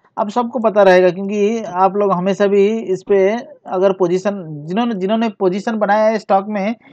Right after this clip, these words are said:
ज़रूर comment section में लिखिए कि ये आपने position बनाया है, क्योंकि काफ़ी सारा friends ये स्टॉक में position बना के रखे हैं, ठीक है ना। और मैंने भी आपको बताया था ये stock कौन सा position पे बाय करना है, मैंने आपको तभी भी बताया था, उस time पे भी हमने बाय भी किया था, मेरा portfolio में भी है।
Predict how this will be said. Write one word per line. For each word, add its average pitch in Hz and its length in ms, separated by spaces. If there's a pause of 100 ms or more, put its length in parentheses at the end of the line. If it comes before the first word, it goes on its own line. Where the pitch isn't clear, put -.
(220)
ज़रूर 185 280
comment 202 320
section 196 240
में 196 140
लिखिए 185 360
कि 196 120
ये 196 120
आपने 190 240
position 165 400
बनाया 151 200
है, 151 80
क्योंकि 190 200
काफ़ी 185 300
सारा 240 220
friends 226 300
ये 233 100
स्टॉक 208 260
में 214 120
position 202 320
बना 185 200
के 175 100
रखे 147 240
हैं, 135 120
ठीक 180 160
है 196 60
ना। 151 140 (480)
और 170 140
मैंने 180 220
भी 233 100
आपको 233 260
बताया 220 320
था 185 120
ये 180 160
stock 190 280
कौन 190 180
सा 214 120
position 190 400
पे 196 100
बाय 180 220
करना 185 260
है, 190 80
मैंने 180 140
आपको 196 380
तभी 175 220
भी 190 140
बताया 175 340
था, 180 160
उस 190 180
time 175 140
पे 185 100
भी 185 60
हमने 180 240
बाय 156 240
भी 180 120
किया 175 180
था, 147 120
मेरा 147 180
portfolio 175 440
में 185 120
भी 180 100
है। 147 180